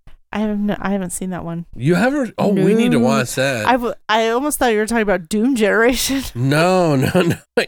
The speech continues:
Speaker 2: Yeah, it's kinda, the Doom Generation is like the new Outsiders,
Speaker 1: <laughs>
Speaker 2: except it's got a lot of fucking and weird Dorito references and six six six.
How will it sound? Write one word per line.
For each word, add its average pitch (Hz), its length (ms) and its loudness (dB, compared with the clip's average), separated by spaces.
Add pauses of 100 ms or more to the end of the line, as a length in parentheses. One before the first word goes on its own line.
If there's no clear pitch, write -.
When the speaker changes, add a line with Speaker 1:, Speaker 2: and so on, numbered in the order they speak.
Speaker 2:
Yeah, 196 200 2
it's 151 120 -6
kinda, 147 540 2
the 113 280 0 (180)
Doom 139 240 4
Generation 123 460 2
is 107 160 -2
like 110 180 -2
the 156 80 -4
new 220 400 0
Outsiders, 107 680 -4
Speaker 1:
<laughs> 294 540 2
Speaker 2:
except 269 480 -2
it's 190 120 -6
got 220 120 -4
a 208 40 -2
lot 202 160 0
of 143 60 -4
fucking 156 560 -4
and 107 120 -4
weird 147 300 0
Dorito 123 600 -2 (480)
references 90 800 -4 (200)
and 110 140 -12
six 170 240 -4
six 165 240 -4
six. 156 480 -6